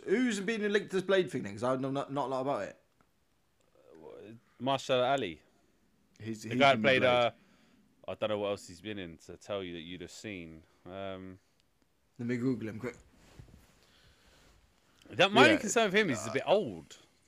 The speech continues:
Speaker 2: I don't know, like, how long he can last in the
Speaker 3: Mm.
Speaker 2: Uh,
Speaker 3: Yeah,
Speaker 2: what
Speaker 3: no,
Speaker 2: else?
Speaker 3: I've, I've, I've
Speaker 2: Guardians of
Speaker 3: heard
Speaker 2: the
Speaker 3: that,
Speaker 2: Galaxy
Speaker 3: that
Speaker 2: Volume
Speaker 3: film's
Speaker 2: three, I'm looking forward to.
Speaker 1: Nah, I'm not.
Speaker 3: Um, nah, I didn't like, I didn't, well, I'm hoping they go away from
Speaker 1: He
Speaker 3: how
Speaker 1: looks
Speaker 3: they
Speaker 1: like Blade.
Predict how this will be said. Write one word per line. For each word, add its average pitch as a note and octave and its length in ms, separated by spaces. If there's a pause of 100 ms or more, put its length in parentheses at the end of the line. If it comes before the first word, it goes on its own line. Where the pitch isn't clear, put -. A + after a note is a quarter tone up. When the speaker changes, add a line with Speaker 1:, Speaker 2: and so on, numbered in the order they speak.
(240)
Speaker 2:
I G#2 60
don't C3+ 140
know, C#3 40
like, B2 180
how B2+ 100
long A#2+ 140
he A#2 160
can A2+ 160
last C#3 380
in F#2+ 80
the F2+ 140 (880)
Speaker 3:
Mm. A2+ 440 (540)
Speaker 2:
Uh, G#2+ 100
Speaker 3:
Yeah, B2+ 200
Speaker 2:
what D#3+ 100
Speaker 3:
no, C3+ 60
Speaker 2:
else? C3+ 180 (160)
Speaker 3:
I've, - 60
I've, C3 160
I've - 60
Speaker 2:
Guardians F#3 280
of - 40
Speaker 3:
heard F3+ 80
Speaker 2:
the E3+ 40
Speaker 3:
that, - 60
Speaker 2:
Galaxy F3 360
Speaker 3:
that G3 120
Speaker 2:
Volume E3+ 260
Speaker 3:
film's B2+ 120
Speaker 2:
three, E3+ 340
I'm C#3+ 100
looking D3 220
forward D3+ 200
to. E3 220 (1160)
Speaker 1:
Nah, A#2 280
I'm A2 100
not. F3 560
Speaker 3:
Um, F3 240 (420)
nah, D3+ 500
I - 40
didn't F#3 260
like, D#3+ 480
I C3 40
didn't, D#3 180
well, C3+ 160
I'm B2+ 120
hoping D3 320
they C3 100
go A#2+ 200
away A2+ 240
from G#2+ 240
Speaker 1:
He C4 140
Speaker 3:
how A#3+ 60
Speaker 1:
looks A3+ 220
Speaker 3:
they G3 60
Speaker 1:
like D3 120
Blade. G#3+ 100